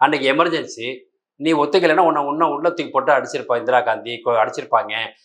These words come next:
அப்படிங்கிற பயத்துல ஒத்துக்கிட்டீங்க. எப்படி இங்க தமிழர்களுக்கு வந்து ப-, தமக்கு பதவி போயிடும் அப்படிங்கிறதுக்காக ஈழத்துல எவ்வளவு பெரிய, பெரிய துரோகம் பண்ணீங்களோ அதே மாதிரிதான் மொழிக்கு துரோகம் பண்ணிட்டீங்க, தமிழகத்துக்கு துரோகம் பண்ணிட்டீங்க. So இந்த மாதிரி உங்களுக்கு வசதிக்காகவே பண்ணிட்டு போயிட்டீங்க.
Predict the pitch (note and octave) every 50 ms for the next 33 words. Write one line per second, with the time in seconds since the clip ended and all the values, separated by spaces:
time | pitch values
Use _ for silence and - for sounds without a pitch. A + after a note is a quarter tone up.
0 | _ _ - C3 C3 C3+ D3 C#3+ C3+ B2 - A#2+ B2 C#3+ D3 C#3+ D3+ F3+ E3 B2+
1 | - C3 A2 - - G2 F2+ F#2 G2+ A2+ A2 - _ _ _ _ _ _ _ _
2 | _ _ _ _ - - - - C#3 D3+ D#3 F3 F3+ D#3+ D3+ - - - D3 E3+
3 | E3+ D#3 C#3+ C3+ B2+ B2 C3 C3+ C3 B2+ B2 B2+ D3+ - - C3 B2 B2 B2 -
4 | A#2+ B2 C3 A#2 A#2 - B2 B2 C3+ E3+ E3+ E3 E3 D#3 C3+ B2+ C3 C3 C3 A#2+
5 | - A#2 A#2+ B2 A#2 B2 A2+ A2 A2+ A#2 B2 C#3 D#3+ E3 - - - - - _
6 | _ A#2 B2+ D#3+ F3 F3 E3+ D3 C3 B2+ A#2+ B2+ D3 C#3 - - B2 - - A2+
7 | A2+ C#3+ D#3+ F3+ E3+ - - C3 C#3+ D#3 D3+ D#3+ D3 B2 B2 A2+ G#2+ G#2+ G#2 G#2
8 | G2 A#2 D3 C3+ A2 A2+ A#2+ C#3+ E3 F3+ F#3+ F#3 D#3 C3+ C3 F3+ F3 D3 C3+ D#3
9 | F3+ E3+ F3 F3 - C#3 C3 C3 B2 B2+ A2+ A2 G2+ G2 - G2 F#2 F2+ G#2 A#2
10 | C#3 C#3 - _ _ _ _ _ - - B2 C3+ D#3+ E3+ D#3+ D#3 E3 E3+ A#2+ C#3
11 | C3+ C3+ B2+ B2+ A#2 A2+ G#2+ G2+ F#2+ G#2 G2 F#2+ G2+ A#2 C3+ C#3+ B2+ - _ _
12 | _ _ _ _ _ _ - F3 E3 C#3 A#2+ D3 E3+ F#3+ F3+ D#3 C3+ C#3 E3+ F3
13 | E3+ D#3 D3 - E3+ E3+ E3+ F3 E3+ E3+ E3 G3 F#3 D#3+ D3+ C#3+ - D3+ C#3+ C3+
14 | B2 B2 A2 G2 G2